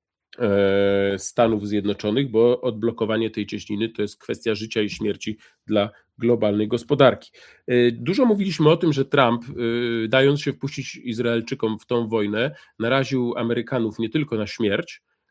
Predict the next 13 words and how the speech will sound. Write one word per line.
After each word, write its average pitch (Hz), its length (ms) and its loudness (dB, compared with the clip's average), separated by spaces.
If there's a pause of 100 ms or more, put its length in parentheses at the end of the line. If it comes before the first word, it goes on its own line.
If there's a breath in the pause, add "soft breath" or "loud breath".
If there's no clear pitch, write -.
(140)
e, 107 320 0
świat - 680 0
na 104 800 -2
potworny 127 520 0 (460)
kryzys 120 300 0
gospodarczy, 113 720 -4
ale 135 160 0
również 123 360 -2
to 117 80 -4
jest 113 160 -2
bardzo 117 260 -4
kosztowna 104 560 -2
wojna 98 400 -2